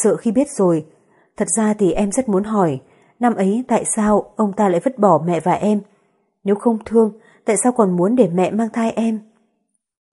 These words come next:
Lương Chân Chân nhỏ giọng ngập ngừng nói, khi còn bé, lúc cô bị người khác ức hiếp, luôn hy vọng ba sẽ từ trên trời rơi xuống, như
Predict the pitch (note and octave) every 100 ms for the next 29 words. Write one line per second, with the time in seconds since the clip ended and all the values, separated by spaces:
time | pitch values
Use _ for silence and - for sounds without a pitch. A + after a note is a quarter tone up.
0 | _ _ _ _ - B3 A#3+ B3 G#3+ A#3
1 | G#3+ G#3 D3 - F3+ - F#3+ F#3 F#3 F#3+
2 | D#3+ D#3+ E3 B3 - _ _ _ _ C#4+
3 | C4+ G3 E3 F3+ G3 C4 _ _ - C#4+
4 | C#4+ B3 A#3+ F#3+ F3 E3 A#3+ B3+ C4 C4
5 | C4+ C#4+ - - _ - A3+ G3+ G3 G3
6 | F3 - - G#3 F#3+ - F#3 A#3+ C4 F#3
7 | E3 A#3+ G#3 F3+ D#3+ A3+ A3 G#3 F#3 C4
8 | _ - - -